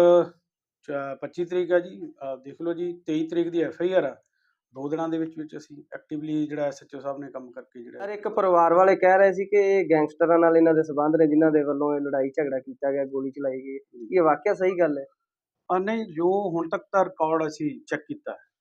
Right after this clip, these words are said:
Speaker 1: ਇਹਨਾਂ ਦੀ ਜਿਹੜੀ, ਅਹ, ਰੰਜਿਸ਼ ਆ, ਉਹ ਕੈਮਰੇ ਨੂੰ ਲੈ ਕੇ ਆ।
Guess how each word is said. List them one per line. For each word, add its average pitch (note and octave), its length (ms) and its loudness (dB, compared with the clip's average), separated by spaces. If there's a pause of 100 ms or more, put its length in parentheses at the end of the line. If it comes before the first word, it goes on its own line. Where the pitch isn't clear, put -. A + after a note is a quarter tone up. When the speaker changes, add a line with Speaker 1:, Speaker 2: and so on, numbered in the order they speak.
(420)
Speaker 1:
ਇਹਨਾਂ G#3+ 340 2
ਦੀ F3+ 400 0
ਜਿਹੜੀ, D#3 720 -10
ਅਹ, - 680 -14
ਰੰਜਿਸ਼ D3 340 -8
ਆ, C3+ 120 -6
ਉਹ E3 180 -12
ਕੈਮਰੇ C#3 400 -8
ਨੂੰ D#3+ 180 -2
ਲੈ C#3 100 -4
ਕੇ B2 260 -14
ਆ। - 60 -16